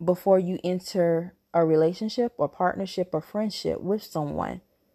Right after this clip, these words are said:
God doesn't want you to be alone. God wants us to help each other, but do the work so you can have those healthy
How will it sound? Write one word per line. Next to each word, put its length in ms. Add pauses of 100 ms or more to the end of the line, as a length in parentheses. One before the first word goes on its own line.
(920)
God 220
doesn't 240
want 160
you 80
to 80
be 160
alone. 500
God 240
wants 160
us 140
to 80
help 260
each 160
other, 300
but 520
do 160
the 120
work 420
so 200
you 140
can 120
have 220
those 160
healthy 440